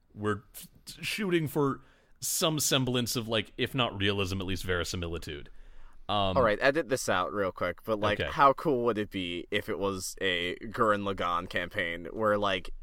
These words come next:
Speaker 2: oh, wait, no, there is a game like that where, I guess, I guess we can keep this in because there, uh, what's the game where, like, after every action you do, the actions have to get more and more ridiculous?
Speaker 1: I don't know.
Speaker 2: You, you were talking about that one,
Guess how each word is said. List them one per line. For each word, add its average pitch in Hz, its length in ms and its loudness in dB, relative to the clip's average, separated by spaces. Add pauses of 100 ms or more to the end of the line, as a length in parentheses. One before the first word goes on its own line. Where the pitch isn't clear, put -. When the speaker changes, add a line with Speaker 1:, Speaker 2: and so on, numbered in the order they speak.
(720)
Speaker 2:
oh, 180 80 0
wait, 170 180 10
no, 160 140 8
there 151 200 8
is 214 120 4
a 143 40 0
game 101 260 -2
like 95 180 -2
that 85 260 -2
where, 110 340 4 (360)
I 151 60 6
guess, 160 200 6
I 147 120 4
guess 143 180 4
we 143 80 2
can 127 120 -2
keep - 180 -4
this - 160 -4
in 101 120 -2
because 98 320 -4
there, 113 400 2
uh, 113 140 8
what's 123 220 2
the 180 100 -2
game 139 240 2
where, 131 100 4
like, 113 300 2 (720)
after 135 320 8
every 117 340 4
action 113 400 0
you 120 120 -2
do, 123 260 -2
the 110 140 -2
actions 104 380 0
have 107 140 0
to - 60 -10
get 107 160 0
more 101 160 2
and 104 80 0
more 101 160 0
ridiculous? 101 800 -6 (1300)
Speaker 1:
I 101 640 -12
don't 78 560 -8
know. 78 800 -8
Speaker 2:
You, 139 160 -2
you 139 120 0
were 135 80 6
talking 143 400 4
about 90 300 0
that 78 180 -2
one, 76 120 -6